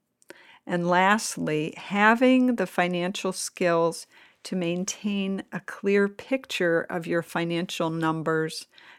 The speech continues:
to understand what your situation is in the moment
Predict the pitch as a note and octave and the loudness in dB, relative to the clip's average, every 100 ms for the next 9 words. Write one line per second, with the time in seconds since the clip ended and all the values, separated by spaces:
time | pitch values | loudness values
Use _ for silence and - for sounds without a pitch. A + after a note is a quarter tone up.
0 | - - G3 F#3+ F#3 - - F3+ F3 F3 | -10 -4 -2 -2 -2 -2 -2 -2 0 0
1 | F3 F3 - _ _ - E3+ F3 - F3 | 0 -4 -12 _ _ 0 4 4 2 -2
2 | F3 - - F3+ - F3 E3 E3+ - E3+ | -2 -4 -2 -2 0 2 2 2 -2 -4
3 | D#3 E3 E3 E3+ E3 D#3+ D#3+ D#3 D#3 D3+ | -4 -4 -2 -2 -4 -2 0 0 0 -2
4 | - | -4